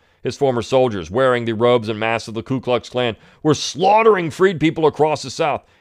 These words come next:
and he did nothing to stop them. A-, again, you're getting into hyperbole here on some of this, but, uh, regardless, there's many publications, I mean, just a recent one on the Klan, uh, that is,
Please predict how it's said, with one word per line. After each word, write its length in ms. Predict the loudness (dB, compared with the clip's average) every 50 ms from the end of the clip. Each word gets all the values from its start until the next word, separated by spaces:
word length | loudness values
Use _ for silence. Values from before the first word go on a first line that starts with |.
| _ -8
and 100 | -4 -2
he 80 | -2
did 140 | -2 -2 -2
nothing 380 | 0 2 2 2 2 0 -2 -4
to 80 | -6
stop 380 | -6 -4 -2 0 0 0 -2 -4
them. 180 | -10 -18 -18 _ _ _ _ _ _ _ _ _ _ _ _ _ _ _ _ _ _ _ _ _ _ _ _ _ _ _ _ _ _ _ _ _ _ _ _ _ _ _ _ _ _ -12
A-, 160 | -12 -12 -8 -8
again, 360 | -8 -2 0 0 0 0 -2
you're 120 | -4 -6 -4
getting 260 | -2 0 0 0 -2
into 540 | -4 -6 -6 -8 -8 -6 -6 -6 -6 -8 -12 -12
hyperbole 680 | -10 -10 -10 -8 -2 0 0 0 0 0 -4 -6 -8
here 240 | -8 -8 -8 -6 -6
on 140 | -8 -10 -10
some 180 | -12 -14 -14 -14
of 60 | -16
this, 180 | -20 -20 -20
but, 240 | -18 _ -18 -18 -18 _ _ _ _ _ _ _ _ _ _ _ _ _ _ _
uh, 180 | -12 -12 -12 -6
regardless, 720 | -4 -2 0 2 4 4 4 4 4 4 2 2 0 -4
there's 400 | -8 -6 -6 -6 -6 -10 -14 -20 _
many 800 | -20 -14 -10 -8 -4 -2 -2 -2 -2 -2 -4 -4 -6 -8 -10
publications, 840 | -14 -6 -4 -4 -2 -2 -4 -2 0 0 0 0 -2 -6 -8 -8 -8
I 40 | -8
mean, 100 | -8 -6
just 180 | -6 -6 -6 -6
a 60 | -4
recent 460 | 0 4 4 4 4 4 0 -4 -6
one 320 | -6 -6 -6 -6 -6 -8
on 420 | -10 -8 -6 -4 -4 -2 -4 -4 -6
the 60 | -10
Klan, 560 | -12 -10 -8 -8 -6 -6 -8 -8 -10 -12 -14 -18 _ _ _ _ _ _ _ _ _ _ _ _ _ -6
uh, 240 | -4 -2 -2 0
that 180 | 2 2 2 2
is, 240 | 2 -2 -4 -6